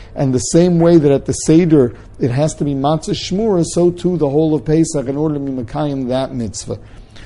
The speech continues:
Lechatchila, the Mishnah Berurah says that you should have matzah shmura for the whole, for the entire Pesach, but that's only a lechatchila.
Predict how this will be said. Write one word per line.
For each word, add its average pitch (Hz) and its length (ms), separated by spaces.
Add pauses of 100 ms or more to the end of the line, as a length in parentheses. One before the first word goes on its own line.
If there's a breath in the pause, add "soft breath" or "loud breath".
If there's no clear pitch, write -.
(100)
Lechatchila, 180 720
the 185 80
Mishnah 139 300
Berurah 156 240
says 151 280
that 147 100
you 127 180
should 151 220
have 143 140
matzah 139 360
shmura 135 420
for 123 100
the 120 100
whole, 123 320
for - 220
the 123 100
entire 127 340
Pesach, 117 540 (300 loud breath)
but - 100
that's 127 180
only 160 260
a 151 60
lechatchila. 110 720